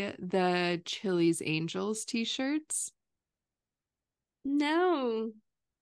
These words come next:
Speaker 1: Okay, I sent it to the group text, but basically
Speaker 2: <laughs> Oh, yeah.
Speaker 1: they had, um, shirts made that are, like, Chili's Angels, and then it's Carlos's face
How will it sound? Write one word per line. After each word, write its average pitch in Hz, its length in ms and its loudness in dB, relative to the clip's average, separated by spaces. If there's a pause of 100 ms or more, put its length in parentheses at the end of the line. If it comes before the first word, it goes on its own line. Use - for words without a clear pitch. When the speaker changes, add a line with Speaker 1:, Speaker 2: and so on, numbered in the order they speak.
Speaker 1:
Okay, 220 200 4
I 165 180 2
sent 202 340 2
it 226 120 0
to 254 100 0
the 240 120 0
group 170 300 0
text, 208 480 -2
but 202 220 0
basically 202 840 4
Speaker 2:
<laughs> - 20 -2
Oh, 254 260 2
yeah. 262 220 4 (580)
Speaker 1:
they 202 260 6
had, 190 440 2
um, 180 600 2
shirts 220 580 -2
made 247 400 -2
that 202 180 2
are, 180 180 2
like, 160 340 -2
Chili's 196 540 2
Angels, 190 760 0
and 180 300 2
then 175 460 2
it's 175 380 0 (640)
Carlos's 226 840 2
face - 600 -2